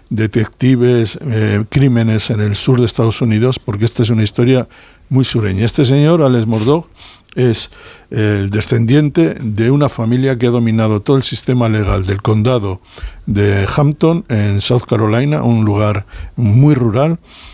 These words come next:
eh, durante los últimos cien años. Su abuelo, su bi-, su bisabuelo era fiscal general de ese condado, su abuelo lo fue, su padre lo fue, y él no llegó tanto, pero también forma parte de la firma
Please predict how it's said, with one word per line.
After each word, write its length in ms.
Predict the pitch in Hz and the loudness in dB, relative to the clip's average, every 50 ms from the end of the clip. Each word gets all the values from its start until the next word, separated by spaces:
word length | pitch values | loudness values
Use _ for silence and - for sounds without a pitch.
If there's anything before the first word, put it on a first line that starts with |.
| - - - - 180 | -20 -20 -12 -6 -4
eh, 340 | 120 117 113 110 104 104 101 | -2 -2 0 0 0 -2 -2
durante 340 | 95 110 120 117 107 - 110 | 0 0 0 0 0 0 -2
los 140 | 110 - | -2 0
últimos 520 | 151 127 127 135 131 131 123 123 110 - - | 0 2 2 4 4 4 4 2 0 -2 -2
cien 200 | - 120 107 101 | -2 -2 0 0
años. 320 | 98 95 95 95 98 98 | -2 -4 -4 -4 -4 -4
Su 440 | - - - - - 123 123 113 113 | -4 -6 -8 -2 0 2 2 4 2
abuelo, 400 | 113 110 123 147 143 131 117 110 | 2 2 4 4 4 2 0 -2
su 200 | - - - 135 | -6 -4 -2 0
bi-, 180 | 127 139 127 117 | 2 2 0 0
su 180 | - - - 123 | -4 -4 -2 0
bisabuelo 560 | 123 117 - 123 120 120 139 143 131 123 120 120 | 0 0 2 2 2 4 4 4 4 2 2 2
era 260 | 110 107 101 95 - - - - - - _ | 2 0 0 -2 -6 -10 -20 -20 -20 -20 _
fiscal 380 | - - 117 - - 151 131 117 | -2 -2 -2 0 0 0 0 0
general 560 | - 123 110 107 107 110 123 151 185 175 139 | -2 -2 -2 0 0 0 2 2 2 2 2
de 80 | 117 110 | 0 0
ese 160 | - 131 104 | 0 -2 -4
condado, 520 | 104 107 104 101 117 131 143 151 165 165 151 | -2 -2 0 0 0 2 2 2 0 0 -2
su 220 | - - - 113 | -4 -2 0 0
abuelo 320 | 110 110 120 117 107 107 | 2 2 2 2 2 2
lo 140 | 98 101 95 | 0 -2 -2
fue, 320 | - - 131 139 160 170 156 | -2 0 2 2 2 0 -2
su 220 | - - - 101 | -4 -4 -6 -4
padre 320 | - - 123 123 117 101 | -2 -2 0 0 0 0
lo 100 | 104 104 | -2 -2
fue, 340 | 92 - - 123 139 156 - - - - - - - - - - | -4 -2 0 0 2 0 0 -4 -12 -20 -20 -20 -20 -20 -12 -8
y 160 | 110 101 104 120 | -4 0 2 2
él 240 | 139 170 185 - - _ - _ - | 2 2 0 -2 -6 _ -20 _ -8
no 180 | - 123 135 143 | -4 0 2 2
llegó 300 | 139 131 127 120 123 117 | 4 4 4 2 0 -2
tanto, 420 | - 107 107 110 104 - 151 175 | -2 -4 -4 -4 0 0 0 0
pero 260 | - - 123 117 104 | 2 0 0 0 0
también 280 | 98 107 104 117 120 107 | 0 -2 0 0 0 0
forma 280 | - 123 113 117 113 - | 0 0 0 0 0 0
parte 360 | 120 123 117 - 139 135 131 | -2 -2 -2 0 0 2 2
de 100 | 123 113 | 2 2
la 160 | 110 104 92 | 0 -2 -4
firma 640 | - - 135 127 120 123 120 117 131 156 208 - | -4 0 2 2 2 4 2 2 2 0 -2 -4